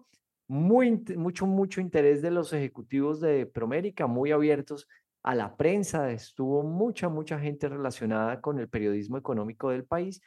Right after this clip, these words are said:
y esperamos, pues, que esto sea otra exitosa emisión aquí en el mercado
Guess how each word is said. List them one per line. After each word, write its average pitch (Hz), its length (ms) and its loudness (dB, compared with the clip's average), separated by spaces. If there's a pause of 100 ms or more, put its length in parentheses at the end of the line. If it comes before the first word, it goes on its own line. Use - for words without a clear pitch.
(400)
y 104 60 -8
esperamos, 104 520 -8
pues, 120 220 -8
que 110 120 -8
esto 101 200 -12
sea 120 400 -4 (340)
otra 139 500 4
exitosa 117 640 -4
emisión 120 360 -6
aquí 104 180 -8
en 117 80 -4
el 120 60 -4
mercado 156 540 -4